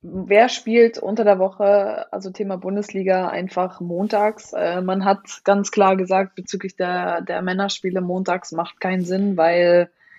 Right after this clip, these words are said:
die Anreise der Fans nicht, nicht gut möglich ist und generell, äh,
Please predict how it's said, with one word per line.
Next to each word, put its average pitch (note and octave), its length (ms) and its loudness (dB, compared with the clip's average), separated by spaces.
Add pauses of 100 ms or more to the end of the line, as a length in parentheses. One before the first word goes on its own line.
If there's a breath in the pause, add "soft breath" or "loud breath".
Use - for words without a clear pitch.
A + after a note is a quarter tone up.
(400 soft breath)
die F#3+ 120 4
Anreise F#3+ 400 2
der F#3 120 4
Fans G#3+ 360 2
nicht, G#3 260 -2
nicht G3+ 400 -4
gut A3 180 -2
möglich G3+ 440 2
ist G#3+ 380 0
und F#3+ 300 -2
generell, F#3 600 4
äh, - 580 -2